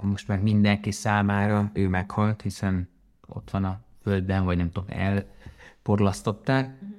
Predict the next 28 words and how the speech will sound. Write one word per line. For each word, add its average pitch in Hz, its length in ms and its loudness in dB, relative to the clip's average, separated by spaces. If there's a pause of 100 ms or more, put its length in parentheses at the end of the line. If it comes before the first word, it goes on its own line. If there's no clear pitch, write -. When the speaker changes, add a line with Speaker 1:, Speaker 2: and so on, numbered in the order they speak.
(1300)
Speaker 1:
és - 180 0
utána 120 260 4
meg 110 200 4
gyakorlatilag 104 640 0
a, - 40 -8
a 104 40 -4
világegyetem 92 680 0
számára 92 560 -2
is 95 180 -4
teljesen 104 400 0
megszűnik 95 540 -2 (320)
az 104 140 -6
öröksége 101 720 0
is. 95 380 -4 (420)
Speaker 2:
Hát 247 180 0
nem 277 140 6
szűnik 160 380 -2
meg. 170 280 -2 (1000)
Az 175 220 -2
emlékezete 170 680 0
megszűnik, 190 540 -4
az 180 140 -4
lehet, 170 320 -4
a 170 40 -4
hatása 170 480 -4
nem 165 140 0
szűnik 165 360 -6
meg. - 260 -8